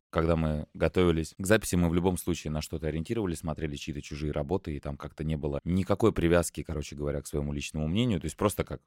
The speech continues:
факт. Вот были люди, вот их история, и на этом, в принципе, всё закончилось. Мы всё-таки решили немножечко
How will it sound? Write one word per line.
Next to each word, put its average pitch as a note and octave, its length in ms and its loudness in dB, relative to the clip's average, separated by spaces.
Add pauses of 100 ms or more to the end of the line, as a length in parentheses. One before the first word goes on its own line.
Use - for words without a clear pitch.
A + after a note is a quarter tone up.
(160)
факт. - 280 -8 (140)
Вот E2+ 140 2
были F2+ 240 0
люди, E3 420 0 (160)
вот E2+ 200 0
их - 120 -10
история, G2+ 540 0 (160)
и D#2+ 80 0
на D#2+ 120 4
этом, D#2+ 200 -2
в - 20 -18
принципе, D#2 500 -2
всё E2+ 140 -4
закончилось. D#2 520 -4
Мы F2 100 0
всё-таки F2 260 -4
решили F2 280 -4
немножечко D#2+ 640 -2